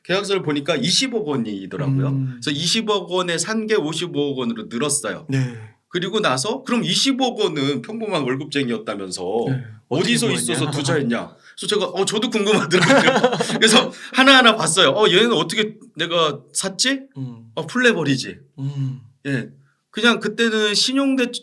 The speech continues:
Speaker 1: 그 담보대출도 칠십 퍼센트가 나왔던 때였고 나머지는 신용대출까지 합해가지고 처음 산 빌라가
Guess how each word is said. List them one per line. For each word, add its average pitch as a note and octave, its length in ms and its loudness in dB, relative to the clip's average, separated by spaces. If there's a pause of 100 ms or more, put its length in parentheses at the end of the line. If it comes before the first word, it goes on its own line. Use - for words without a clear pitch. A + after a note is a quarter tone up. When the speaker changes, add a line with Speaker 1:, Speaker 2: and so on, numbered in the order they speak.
(200)
Speaker 1:
그 D#3 540 -2
담보대출도 G3+ 800 -2
칠십 A#3 280 0
퍼센트가 E3+ 440 -4
나왔던 B2 440 -2
때였고 A#2+ 640 -4 (220)
나머지는 F3 580 -2
신용대출까지 G#3 800 0
합해가지고 E3+ 600 -4
처음 C4 340 0
산 A#3 220 -2
빌라가 D#3 680 -2